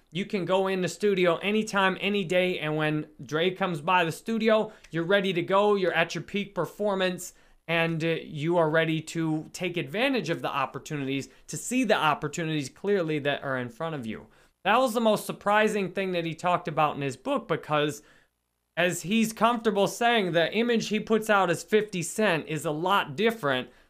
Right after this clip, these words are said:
from the life of Curtis Jackson. Fifty, serious question, do you like fifty Cent or Eminem better?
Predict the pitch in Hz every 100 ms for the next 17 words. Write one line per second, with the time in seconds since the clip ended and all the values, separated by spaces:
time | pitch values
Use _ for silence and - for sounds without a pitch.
0 | - 165 165 151 147 123 - _ _ _
1 | _ 139 196 226 180 - - 156 147 143
2 | 160 143 127 - 123 110 - 87 90 _
3 | _ _ _ _ _ _ _ _ _ 196
4 | 214 214 202 196 190 - _ _ 208 233
5 | 226 226 202 196 185 175 214 208 - 214
6 | 214 214 220 220 208 170 165 180 185 185
7 | 175 160 127 156 127 98 -